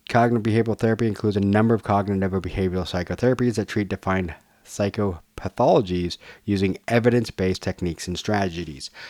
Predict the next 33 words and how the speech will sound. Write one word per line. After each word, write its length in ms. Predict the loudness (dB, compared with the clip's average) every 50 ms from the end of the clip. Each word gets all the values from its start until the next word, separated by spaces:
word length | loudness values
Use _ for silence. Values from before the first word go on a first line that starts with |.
| -20 -14 -4
So 160 | -4 -2 -2
cognitive 480 | 0 2 2 4 4 4 2 -2 0
behavioral 420 | 0 0 2 2 2 2 0 -2 0
therapy 420 | 0 0 0 0 0 -2 -2 -2
is 140 | -4 -6 -8
actually 440 | -8 -4 -2 -2 -2 -2 -2 -2 0
one 180 | 0 0 0
of 40 | 0
the 60 | -2
ones 320 | -2 -2 -2 -4 -4 -6 -12 _ -20 -20 -20 -20 -20 -20 _ _ _ _
that 240 | -18 -18 -16 -14
worked, 460 | -12 -10 -8 -8 -8 -10 _ -16 -16 -16 -16 -18 -18 -16 -16 -16 -18 -14 -2 -2
because 580 | -2 2 2 4 4 4 4 4 2 -2 -4
one 180 | 0 2 4 4
of 60 | 4
the 60 | 2
big 240 | 4 2 2 2 2
things 280 | 2 2 4 4 4 2
that 120 | 2 0
it 60 | 0 0
says 300 | 2 2 2 2 2 2
there, 260 | 2 2 2 0 -2 _ -18 -20 -20 -20 -18 -20 -20 -20 _ _ _ _ _ _ _ _ _ _ _ _ _ _ _ _ _ _ _ 2
evidence-based 1160 | 2 4 6 6 6 6 2 0 -6 -16 _ -6 4 6 6 6 6 4 0 -4 -8 -10 -14 -14 _ _ _ -8
techniques 540 | 0 0 0 2 4 4 4 4 2 0 -4
and 100 | -2 -2
strategies. 760 | -2 0 2 2 2 4 2 2 0 -2 -4 -4 -4 -8 -10 -12 _ _ _ _ _ -6
Most 420 | -2 0 2 2 2 0 0 0
of 40 | 0
these 120 | 2 2
other 160 | 2 2 2 0
ones 240 | 0 -2 -4 -6 -14 _ _ _ _ _ _ _ -14
do 180 | -12 -12 -12 -10 -10
not. 520 | -10 -8 -8 -10 -12 -14 _ _ -12 -12